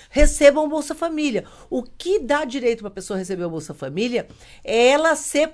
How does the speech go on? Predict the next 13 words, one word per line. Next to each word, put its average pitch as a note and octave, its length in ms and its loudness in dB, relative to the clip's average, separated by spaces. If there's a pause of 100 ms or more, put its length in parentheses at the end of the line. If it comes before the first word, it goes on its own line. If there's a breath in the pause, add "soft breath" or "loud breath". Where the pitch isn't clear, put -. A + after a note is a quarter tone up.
pobre C#4+ 380 2
ou D4 100 0
extremamente D4+ 560 -6
pobre, C4+ 460 2
não C#4+ 240 4
ela G#4+ 120 2
trabalhar A#3 440 4
ou G3 60 2
não F#3 140 -2
trabalhar. D3+ 800 -4
Os B3 220 -4
pobres C4+ 480 4
trabalham, A3 720 8